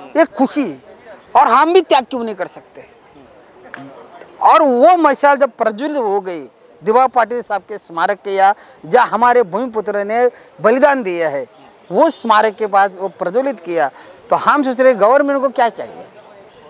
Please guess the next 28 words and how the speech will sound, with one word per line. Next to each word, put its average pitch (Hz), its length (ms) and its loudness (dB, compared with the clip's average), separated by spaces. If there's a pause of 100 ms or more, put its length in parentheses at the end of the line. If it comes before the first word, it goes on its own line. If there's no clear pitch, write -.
(480)
जब 226 100 4
हमारा 269 640 4
ही 269 520 -4
इस, 311 240 -8
इस 269 220 -8
स्वतंत्रता 285 580 -2
में, 156 200 -10 (500)
इस 294 200 0
लोकशाही 240 720 2
में 160 260 -10 (480)
और 269 140 4
इस 311 200 0
स्वराज्य 262 560 2
में, 156 260 -12 (580)
जब 277 240 2 (1120)
जो 262 240 2
स्थानिक 277 500 0 (640)
लोकाधिकार 285 640 2
होता 226 180 0
है, 220 60 0
जो 214 100 -4
भूमिपुत्र 240 500 -2
का 226 80 -4
जो 202 260 0 (280)
अस्तित्व 311 440 0
के 262 160 -6
लिए 262 140 6
उनको 247 400 2